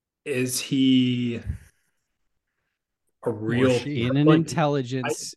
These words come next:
Speaker 1: I
Speaker 3: he's an intelligence
Speaker 1: Yeah, that's great.
Speaker 3: officer.
Speaker 1: I, I'm gonna say that the hit rate for all intelligence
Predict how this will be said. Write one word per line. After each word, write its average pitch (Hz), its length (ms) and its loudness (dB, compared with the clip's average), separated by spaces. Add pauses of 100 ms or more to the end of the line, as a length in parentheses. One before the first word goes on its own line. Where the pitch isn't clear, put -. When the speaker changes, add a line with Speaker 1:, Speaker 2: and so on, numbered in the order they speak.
Speaker 1:
I 151 40 -4
Speaker 3:
he's 127 200 -2
an 117 100 -4
intelligence 123 560 0
Speaker 1:
Yeah, - 60 2
that's 110 180 0
great. 165 180 6
Speaker 3:
officer. - 220 -6
Speaker 1:
I, 190 120 2
I'm 151 200 0
gonna 165 220 4
say 175 200 2
that 165 160 0
the 123 100 -2
hit 156 300 -2
rate 151 440 0 (100)
for 135 260 -2
all 131 280 -4
intelligence 139 680 -2